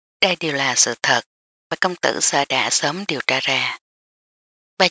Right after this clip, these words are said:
Chim cũng không muốn ở đây nghe hắn nhiều lời vô nghĩa, nhìn Thanh Dương Tử nói. Tiếp tục ra, để hắn nói ra vài thông tin hữu dụng một chút. Thanh Dương Tử dùng sức gật đầu đáp ứng, cười hắc hắc không ngừng. Dám tính kế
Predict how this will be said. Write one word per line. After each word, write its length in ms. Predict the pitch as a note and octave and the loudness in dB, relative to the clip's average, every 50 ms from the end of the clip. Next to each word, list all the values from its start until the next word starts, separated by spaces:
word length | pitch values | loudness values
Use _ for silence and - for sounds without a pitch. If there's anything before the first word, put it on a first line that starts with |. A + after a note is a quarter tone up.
| _ - | _ -2
Chim 280 | - F3+ F3 E3+ D#3+ | -2 -2 0 0 -2
cũng 120 | - - F3 | -4 -4 -4
không 220 | - A3+ G#3 F#3+ F3+ | -4 -4 -4 -4 -6
muốn 180 | E3+ F3+ A3+ | -6 -4 0
ở 120 | A#3+ - - - | 0 0 0 2
đây 200 | - F3 E3+ D#3 D#3 | 0 0 0 0 -2
nghe 160 | D#3+ D3+ C#3+ | -2 0 0
hắn 340 | C3+ - D3+ D3+ F#3 A#3+ B3 | 0 0 0 0 -2 -2 -2
nhiều 200 | A3 F3+ D3 C3 | 0 -2 -2 0
lời 160 | B2+ B2 G#2+ - - | -2 -4 -4 -2 -4
vô 100 | G#3 - - | -4 -4 -4
nghĩa, 280 | - B2 A2+ A2+ D3 - - _ _ _ _ _ - | -6 -4 -4 -4 -4 -6 -8 _ _ _ _ _ 0
nhìn 240 | F3+ E3 C#3+ B2+ A#2 - | 0 2 2 2 0 0
Thanh 220 | D3+ C#3+ C#3+ C#3+ | 0 0 0 0
Dương 180 | C#3+ D3 C3+ C3 | 0 -2 0 0
Tử 140 | - - | -2 -4
nói. 340 | C3+ - A#2 A2+ C3 E3 F#3+ - _ _ _ _ _ _ _ _ _ _ _ _ _ _ _ _ - | -2 -2 -4 -2 -2 -2 -4 -6 _ _ _ _ _ _ _ _ _ _ _ _ _ _ _ _ -2
Tiếp 180 | D#3 D#3+ F#3 G#3 A3 G3+ - | 0 2 2 2 0 0 0
tục 120 | - - - _ - | 0 0 0 _ 0
ra, 400 | C3+ C3 C3+ C3+ C#3 C3+ B2 - _ _ _ _ _ - | 2 2 2 2 2 0 0 -2 _ _ _ _ _ 0
để 100 | C#3 C3+ | 2 2
hắn 260 | C3+ D3+ C3+ C#3+ E3+ | 2 2 -2 -2 -2
nói 120 | F#3+ G#3+ A3 - | -4 -4 -4 -2
ra 240 | F3+ E3 D3+ C#3+ - - | -2 0 0 -2 -2 -2
vài 240 | C#3 C3 C3 B2 - | -2 -2 -2 -2 -4
thông 220 | - D3+ C#3+ C3+ C3 | -4 -6 -6 -4 -4
tin 160 | - D3 C3+ | -4 -4 -4
hữu 160 | C3+ C3+ D#3+ - - | -4 -8 -8 -6 -4
dụng 200 | C3 A#2+ A#2+ C#3 | -4 -4 -4 -4
một 140 | C3+ A#2 - - | -6 -8 -4 0
chút. 220 | - D#3 D#3 F3+ G#3 - _ _ _ _ _ _ _ _ _ _ _ - | 2 2 2 0 -4 -10 _ _ _ _ _ _ _ _ _ _ _ -4
Thanh 160 | - A3 A3 | -2 0 0
Dương 140 | A3 A3 G#3 | 0 0 0
Tử 180 | - - - E3+ E3+ | -2 0 0 0 0
dùng 240 | F3+ E3+ D3 B2+ - | 0 -2 0 -2 -2
sức 180 | - - F#3+ A3+ A3+ G#3+ | -2 -2 -2 0 0 0
gật 120 | - - - D3+ D#3 | -2 -2 -2 -2 -2
đầu 120 | - C3 - | 0 0 0
đáp 100 | B2+ C3 - - | 0 -2 -2 -4
ứng, 300 | C3+ C#3 C3+ D3+ F#3 G#3 _ _ _ _ _ _ _ | -6 -6 -6 -6 -8 -10 _ _ _ _ _ _ _
cười 260 | - F3 D#3+ C#3 A#2+ | 0 2 2 2 2
hắc 180 | A2+ B2 E3 F3 F3 D3+ | 2 0 0 0 -2 -4
hắc 160 | - F3+ - - | -6 -6 -4 -4
không 120 | F#3+ - D#3+ D3+ | -4 -4 -4 -6
ngừng. 240 | C#3+ C3 B2 A2 - _ _ _ _ _ _ _ _ _ _ _ _ _ _ _ _ - | -6 -6 -6 -8 -12 _ _ _ _ _ _ _ _ _ _ _ _ _ _ _ _ -4
Dám 260 | - C3+ C#3 E3+ F#3 | -2 0 0 0 -2
tính 220 | - - F#3+ G3+ G3 | -2 -2 -4 -2 0
kế 220 | - E3 F3 | 0 0 0